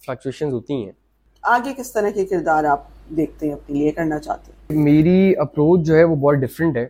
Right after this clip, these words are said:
Speaker 1: मैं खुद को भी, अ, एक specific कुछ चीज़ों में नहीं देखता कि जिस तरीके से, अ, लोग देखते भी हैं और हमा-, कुछ लोग यहाँ पे भी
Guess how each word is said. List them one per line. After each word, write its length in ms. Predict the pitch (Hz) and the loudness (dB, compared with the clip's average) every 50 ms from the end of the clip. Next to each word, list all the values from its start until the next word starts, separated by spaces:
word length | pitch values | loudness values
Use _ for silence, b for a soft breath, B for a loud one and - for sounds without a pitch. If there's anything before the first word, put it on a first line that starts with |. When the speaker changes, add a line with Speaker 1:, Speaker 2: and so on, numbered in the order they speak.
| 127 139 | -4 -2
Speaker 1:
मैं 400 | 127 131 135 139 151 147 - - | 0 2 2 2 0 -2 -2 -2
खुद 180 | 143 131 - | -4 -4 -2
को 200 | - - 165 165 | -2 0 0 0
भी, 360 | 151 151 151 156 156 156 156 | 0 0 0 0 0 -2 -2
अ, 340 | - - - 127 127 127 120 - | -4 -6 -6 -4 -4 -4 -4 -4
एक 220 | 139 143 139 135 - | -4 -4 -4 -6 -6
specific 480 | - 135 127 - - 135 - 151 147 - | -6 -8 -8 -8 -6 -6 -6 -6 -6 -6
कुछ 160 | 143 135 - | -10 -10 -8
चीज़ों 220 | - 139 123 127 139 | -6 -4 -2 -2 -2
में 100 | 147 139 | -2 -2
नहीं 140 | 127 139 151 | -2 -2 -4
देखता 300 | 135 110 101 - - 113 - _ _ _ _ _ _ _ _ _ - | -4 -6 -6 -8 -14 -16 -16 _ _ _ _ _ _ _ _ _ -10
कि 80 | 120 | -10
जिस 200 | 113 123 123 - | -8 -8 -8 -8
तरीके 360 | - 123 120 120 110 - 131 123 | -6 -6 -4 -4 -4 -6 -6 -6
से, 420 | - - 131 123 120 120 117 113 104 - - - | -6 -6 -4 -4 -4 -4 -4 -6 -8 -10 -16 -16
अ, 600 | - 120 117 110 110 107 104 101 101 98 98 95 - _ - _ _ - | -14 -10 -10 -8 -8 -8 -8 -10 -10 -12 -14 -16 -20 _ -20 _ _ -10
लोग 260 | 117 117 120 127 135 123 | -6 -4 -4 -4 -4 -4
देखते 400 | 117 123 120 117 - - 139 135 | -4 -4 -4 -4 -4 -4 -4 -4
भी 180 | 131 123 123 | -4 -4 -4
हैं 80 | 127 123 | -4 -4
और 140 | 120 120 120 | -4 -6 -6
हमा-, 560 | 117 117 113 110 113 - - - - 123 123 - | -6 -6 -6 -6 -8 -10 -12 -18 -20 -20 -14 -10
कुछ 220 | 135 127 - - | -10 -10 -6 -4
लोग 200 | 131 135 135 131 | -2 -2 -2 -2
यहाँ 260 | 123 117 110 120 131 | -4 -2 -2 -2 -2
पे 120 | 131 135 120 | 0 -2 -2
भी 160 | 113 117 | -4 -4